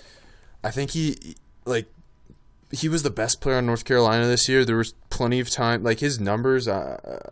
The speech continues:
not fantastic this year or anything, but a lot of that was not his fault. He is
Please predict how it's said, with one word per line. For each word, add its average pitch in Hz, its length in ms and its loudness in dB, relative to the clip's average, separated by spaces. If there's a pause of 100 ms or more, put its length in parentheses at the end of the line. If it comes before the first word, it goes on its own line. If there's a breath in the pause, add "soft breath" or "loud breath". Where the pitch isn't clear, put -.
(260)
not 117 540 -2
fantastic 110 1040 -2
this 139 180 -2
year 147 220 2
or - 20 2
anything, 175 380 0 (280 loud breath)
but 107 100 -4
a - 20 4
lot 131 200 6
of 165 60 4
that 147 160 6
was 101 160 -2
not 120 220 2
his 120 160 -2
fault. 131 400 0 (420 soft breath)
He 170 300 2
is 120 200 6